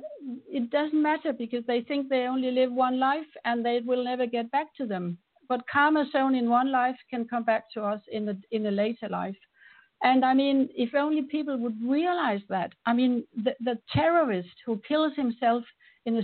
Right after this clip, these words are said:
suicide attack and takes twenty, thirty other people with him, he thinks that now it's all gone and he will go up to heaven and, and, and get nine virgins or whatever. But that is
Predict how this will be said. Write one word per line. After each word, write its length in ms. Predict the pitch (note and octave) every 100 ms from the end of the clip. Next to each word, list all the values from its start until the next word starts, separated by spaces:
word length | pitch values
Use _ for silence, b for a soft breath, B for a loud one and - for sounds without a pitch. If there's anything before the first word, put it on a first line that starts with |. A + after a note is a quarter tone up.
| -
suicide 540 | D4 D4+ D4+ B3 G#3
attack 380 | F#3 F3 G#3 F#3+ _
and 180 | G#3 G3 F#3+
takes 320 | C4 C4+ C4+ -
twenty, 340 | C4+ C4+ A#3+ -
thirty 340 | B3 B3+ A#3
other 240 | G3+ G#3 A3
people 400 | - A3 G#3 F3
with 220 | A#3 A#3
him, 260 | F3+ E3+ - b b b b _ _
he 260 | - F4+ G4 -
thinks 260 | F#4 E4 - -
that 160 | A#3+
now 320 | A#3 C4+ D4+
it's 200 | D4+ C4 -
all 200 | C#4 D4+
gone 300 | C#4+ C4+ C#4
and 120 | B3+
he 120 | A#3+
will 120 | A3+ G#3
go 320 | A#3 C4+ C#4+
up 200 | C4+ C4
to 100 | C4+
heaven 360 | A#3 C4+ C4+ A#3+
and, 180 | G#3 G#3
and, 400 | G#3 G3+ G3+ G3+ _
and 160 | G3+ F#3+
get 200 | A#3+ B3+
nine 600 | A#3+ A#3+ C4 B3+ A#3+ G3+
virgins 460 | A3 C4 C4 A3 F3+
or 100 | F#3+
whatever. 420 | F3+ F#3 F#3 F3+ F3 b b b b
But 140 | C4+
that 180 | C4 D#4
is 140 | D#4